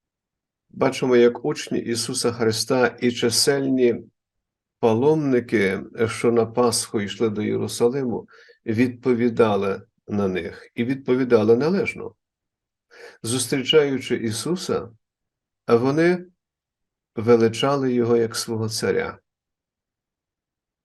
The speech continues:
І як вияв пошани до нього, як ми бачимо у нинішньому тексті, використовували свої плащі, кидаючи йому під ноги.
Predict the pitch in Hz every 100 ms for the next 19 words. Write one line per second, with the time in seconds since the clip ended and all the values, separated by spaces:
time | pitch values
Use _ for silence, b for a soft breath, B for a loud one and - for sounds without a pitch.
0 | _ 123 123 120 123 139 127 117 117 101
1 | - 143 170 156 107 104 107 98 - 92
2 | 101 _ _ _ _ _ _ _ _ _
3 | _ _ _ _ _ 107 101 107 95 98
4 | 95 98 101 101 98 - 104 107 107 160
5 | - - - B B B B B _ _
6 | _ _ _ _ _ _ _ - 131 131
7 | 165 160 196 180 170 151 - 156 160 160
8 | 156 147 - - 110 85 - _ _ _
9 | _ _ _ _ _ _ _ _ - 139
10 | 117 110 104 - 110 113 113 131 139 135
11 | 95 92